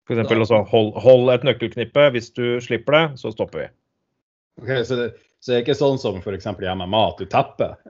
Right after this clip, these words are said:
Speaker 2: <laughs>
Speaker 1: Det kan også funke.
Speaker 2: Ah, ja.
Speaker 1: Selvfølgelig. Altså, alle former, altså, du, det som er viktig er at du bare har en måte å vise at nå trenger jeg en timeout.
Speaker 2: Ja,
Speaker 1: Og
Speaker 2: ikke sant.
Speaker 1: som alle parter skal ha. Eh, fordi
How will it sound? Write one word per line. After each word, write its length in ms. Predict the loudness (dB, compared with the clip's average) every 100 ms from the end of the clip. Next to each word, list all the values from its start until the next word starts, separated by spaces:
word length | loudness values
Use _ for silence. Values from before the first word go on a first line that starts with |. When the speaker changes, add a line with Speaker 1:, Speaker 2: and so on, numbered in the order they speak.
| _ _ _
Speaker 2:
<laughs> 320 | -14 -12 -14 -16 _ _ _ _ _ _ _
Speaker 1:
Det 140 | 6 6
kan 140 | 4 0
også 160 | 0
funke. 380 | -6 -2 -2 -2 -8 _ _ _ _ _
Speaker 2:
Ah, 120 | -4
ja. 140 | -4 -4
Speaker 1:
Selvfølgelig. 480 | -6 -10 -2 -4 -4 _
Altså, 220 | -6 0 0 4
alle 220 | 2 2
former, 320 | 2 2 4 4
altså, 160 | 4 0
du, 140 | -4 -6 _
det 300 | -2 2 2
som 160 | 2 2
er 80 |
viktig 240 | 2 0 0
er 80 | 0
at 80 |
du 80 | 0
bare 240 | 2 2 4
har 240 | 6 6
en 160 | 2 0
måte 400 | 0 0 -2 -2
å 160 | -2
vise 320 | -2 -4 -2
at 380 | 0 0 -2 -12 -20 -8
nå 220 | 0 0 2
trenger 240 | 0 2 0
jeg 80 |
en 80 | 0
timeout. 460 | -2 0 -2 -6 -16 _ _ _ _ _ _ _ _ _ _
Speaker 2:
Ja, 160 | -4 0
Speaker 1:
Og 140 | 0
Speaker 2:
ikke 100 | 0 -2
sant. 80 | -6
Speaker 1:
som 80 | 0
alle 300 | 2 2 2
parter 320 | 2 0 -6
skal 160 | -4 -2
ha. 80 | -2 -6 _ _ _ _ _ _ _ _ _ _ -2
Eh, 300 | 0 2 0 -2
fordi 240 | 2 4